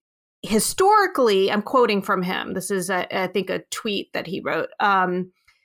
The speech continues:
"Historically, it was unusual for scotus to grant certiorari before judgment." I E, leapfrogging courts of appeals.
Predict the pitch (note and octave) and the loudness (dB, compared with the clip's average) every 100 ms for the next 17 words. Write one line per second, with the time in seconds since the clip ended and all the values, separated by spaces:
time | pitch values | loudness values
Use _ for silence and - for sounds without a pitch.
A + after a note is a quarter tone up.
0 | _ C4+ C4 F4 F#4 F#4 D4+ A3+ A3+ G#3 | _ -2 0 2 2 2 2 2 2 2
1 | A#3+ E4 F4 E4+ D#4+ B3 - - A3 A3 | 4 4 4 2 0 -2 -4 -2 0 2
2 | G#3+ - F#3 D#3+ F3+ G#3 C4 C4+ - A#3 | -2 -4 -8 -4 -2 0 0 -2 -2 -2
3 | A3+ A3 G3 G3+ G3 F#3 G3 F#3 G3+ G3 | 0 2 4 2 0 -2 -2 -2 0 -2
4 | F#3 E3 C#3 - - _ _ F#3+ F#3 F#3 | -4 -8 -8 -12 -18 _ _ -4 -2 -2
5 | F3+ F#3+ - F#3 F#3+ G3 F#3+ - - - | -2 -4 -2 -2 0 0 -2 -4 -6 -6
6 | C4+ C#4+ - - - - | -6 -6 -8 -8 -8 -10